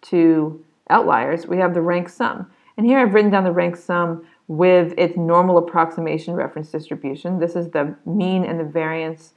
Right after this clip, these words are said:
that we'd get, um, for the rank sum if we use the normal approximation for the reference.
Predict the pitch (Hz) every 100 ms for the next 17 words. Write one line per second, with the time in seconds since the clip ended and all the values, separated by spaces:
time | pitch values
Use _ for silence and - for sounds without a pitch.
0 | _ _ - 160 151 170 220 233 - -
1 | 160 156 - 160 160 143 - - 190 180
2 | 180 175 _ _ _ _ _ - 165 160
3 | 165 151 156 156 151 156 151 151 151 165
4 | 165 - 160 - - - 147 139 - 202
5 | 240 -